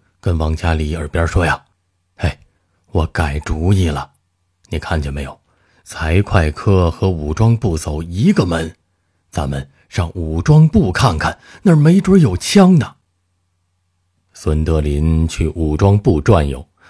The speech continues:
汪家里在走廊里等他。这时候来了一位女工作人员，看见汪家里在这儿站着，就问他：“你干什么呀？找谁呀？”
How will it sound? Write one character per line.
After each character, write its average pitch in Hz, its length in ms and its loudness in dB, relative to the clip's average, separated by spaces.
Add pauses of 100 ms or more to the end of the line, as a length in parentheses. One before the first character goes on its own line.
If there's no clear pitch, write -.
汪 135 220 6
家 143 200 6
里 80 340 0
在 87 160 0
走 76 280 -2
廊 110 200 4
里 151 80 4
等 78 300 0
他。 - 260 -2 (680)
这 76 180 -2
时 71 140 -6
候 71 300 -6 (280)
来 85 220 2
了 87 120 2
一 82 120 0
位 87 160 2
女 73 220 -2
工 160 240 4
作 85 160 2
人 71 180 -4
员， 69 240 -6 (400)
看 87 220 0
见 76 120 -2
汪 107 140 4
家 135 140 4
里 80 180 0
在 104 140 0
这 117 60 2
儿 120 40 4
站 123 220 4
着， 82 80 -2
就 117 140 -2
问 165 220 4
他 82 140 -6 (300)
：“你 85 80 -4
干 151 180 2
什 87 160 -2
么 107 120 4
呀？ 160 120 2 (160)
找 78 160 -4
谁 92 240 -2
呀？” 165 160 2